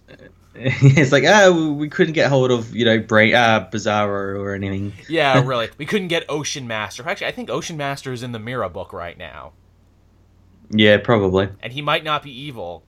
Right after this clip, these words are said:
Speaker 2: 'cause I remember the last time I read him at the end of, uh, what is it, uh,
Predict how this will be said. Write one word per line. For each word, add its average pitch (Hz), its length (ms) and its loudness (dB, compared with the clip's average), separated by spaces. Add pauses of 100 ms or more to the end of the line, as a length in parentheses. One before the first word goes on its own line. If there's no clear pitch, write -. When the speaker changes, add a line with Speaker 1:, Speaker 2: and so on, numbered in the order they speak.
Speaker 2:
'cause 131 160 -8
I 131 60 -2
remember 147 340 -6
the 117 140 -8
last 131 320 -2
time 139 200 -4
I 123 220 -2
read 127 260 -8
him 117 160 -12
at 113 140 -16
the 110 120 -16
end 107 280 -14
of, 98 260 -12
uh, 95 380 -8
what 101 280 -12
is 101 120 -18
it, 95 180 -12
uh, 90 280 -14